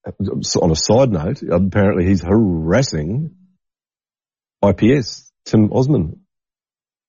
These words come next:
Why, I don't know. Maybe it's a, a battle of the trolls, 'cause they're both good at, um,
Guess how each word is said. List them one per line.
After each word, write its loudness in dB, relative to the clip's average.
Why, 2
I 2
don't 0
know. -2
Maybe -2
it's -8
a, -2
a -12
battle 2
of 0
the -2
trolls, 0
'cause -4
they're 0
both -2
good 0
at, -8
um, -4